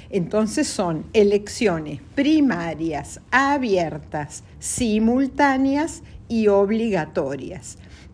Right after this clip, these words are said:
Eh, después voy a explicarles qué quiere decir cada cosa. Las paso se empezaron a utilizar en, eh,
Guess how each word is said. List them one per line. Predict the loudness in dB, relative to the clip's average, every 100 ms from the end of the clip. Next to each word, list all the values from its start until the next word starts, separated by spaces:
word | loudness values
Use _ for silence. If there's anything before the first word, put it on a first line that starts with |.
| -8
Eh, | -8 -6
después | -6 0 2 2 -2 -12
voy | -4 0 0
a |
explicarles | 0 -2 2 4 4 2 -2 0
qué | -2 0
quiere | 0 2 2
decir | 2 0 -6 -6 -4 -4 -8 -8
cada | -6 -4 -4
cosa. | -2 -2 -4 -12 -14 -18 -20 -20 -20 -20 -20 -20 -20 -20 -20 -20 -20 -2
Las | 2 2
paso | 2 2 2 0 0 0 -2
se | -4 -2
empezaron | 0 -2 0 2 2 2 -2 -2
a | -2 -2 -2 -4 -4
utilizar | -4 -2 -2 0 0 0 0 -4 -10 -18 -20 -20 -20 -16 -2
en, | 0 2 2 0 -2 -8
eh, | -4 0 0 0 -2